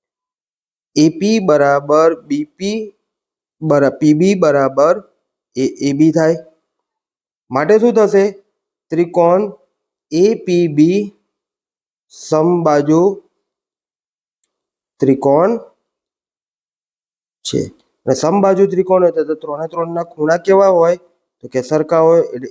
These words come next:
એ પી બી બરાબર ખૂણો પી બી એ બરાબર ખૂણો બી એ પી. બધા ખૂણા કેટલા અંશના થાય? સાઈઠ અંશના ખૂણા થાય. હવે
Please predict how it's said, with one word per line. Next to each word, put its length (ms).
એ 100
પી 200
બી 180
બરાબર 720
ખૂણો 520
પી 160
બી 260
એ 420
બરાબર 760
ખૂણો 580
બી 600
એ 480
પી. 220
બધા 360
ખૂણા 220
કેટલા 220
અંશના 280
થાય? 220
સાઈઠ 320
અંશના 300
ખૂણા 240
થાય. 200
હવે 280